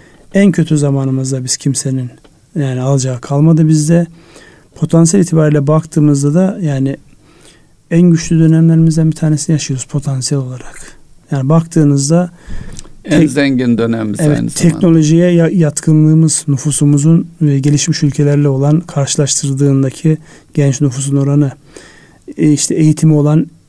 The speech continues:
Speaker 1: iştah, ihtiyaç, insanların bir şey yapma, eskiden devlet memuru olacağım diye uğraşan insanların artık girişimci olacağım diye, özellikle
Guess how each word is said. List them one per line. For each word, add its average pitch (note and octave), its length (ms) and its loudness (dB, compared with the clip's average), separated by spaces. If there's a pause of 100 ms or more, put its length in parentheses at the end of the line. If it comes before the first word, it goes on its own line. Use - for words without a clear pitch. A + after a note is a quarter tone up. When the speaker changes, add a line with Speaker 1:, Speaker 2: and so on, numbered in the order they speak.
(160)
Speaker 1:
iştah, E3 540 0 (320)
ihtiyaç, - 760 -2 (380)
insanların D#3 580 2
bir D3 60 -2
şey D3+ 160 0
yapma, D3 440 0 (180)
eskiden D#3 440 2
devlet D#3 320 2
memuru D3 300 2
olacağım C#3+ 360 2
diye C#3+ 80 0
uğraşan C#3+ 320 -2
insanların C#3+ 480 0
artık C#3 260 -4
girişimci D3 440 2
olacağım C#3 380 2
diye, C3 80 -2
özellikle C3+ 400 -2